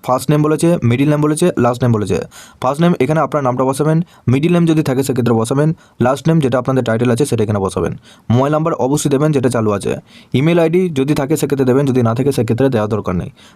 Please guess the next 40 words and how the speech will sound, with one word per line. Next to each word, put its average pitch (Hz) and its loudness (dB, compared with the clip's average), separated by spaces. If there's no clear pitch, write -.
তারপর 135 -2
date 135 0
of 143 0
birth 139 0
অবশ্যই 139 0
বসাবেন 147 0
এবং 170 2
এক 156 2
এক 143 0
এক 151 0
দু 127 2
হাজার 143 0
একুশ 139 0
অনুযায়ী 143 0
আপনাদের 131 -2
বয়স 123 -2
কত 123 -2
হচ্ছে 123 0
সেটা 123 0
আপনাদের, 113 0
সেটা 117 0
এখানে 120 0
আপনাদের 117 0
লিখতে 117 0
হবে। 92 -2
তারপর 147 0
এখানে 175 0
নিচে 165 2
দেখুন 160 0
ফাদার্স 151 0
নেম, 151 2
এখানে 147 0
আপনার 147 -2
বাবার 131 0
নামটা 143 -2
ঠিক 139 -2
ওই 135 2
একইভাবেই 131 0
লিখতে 123 -2
হবে। 147 0